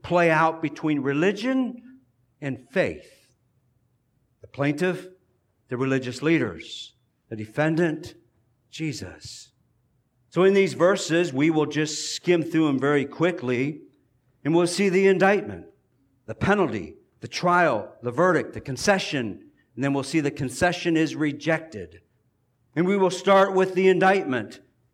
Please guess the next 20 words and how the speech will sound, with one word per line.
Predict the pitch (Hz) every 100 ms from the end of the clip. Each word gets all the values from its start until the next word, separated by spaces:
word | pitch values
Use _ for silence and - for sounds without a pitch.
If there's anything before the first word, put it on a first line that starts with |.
| _ -
Anytime | 139 156 165 160 175
a, | 131 - -
a | 135
trial | - - 156 160 170
takes | 160 180 170 170
place, | - 156 190
there's, | 160 147 101 -
there's | 160 143
an | 147
obvious | 156 165 175 175 190
indictment. | 165 190 202 127 123
There's | 127 131
a, | 151 147 -
there's | 143 143
a | 139
charge | - - 165 180 180 175
that | 175 180
is, | 175 165 - - -
is | 175 135
given. | 214 220 123 87 76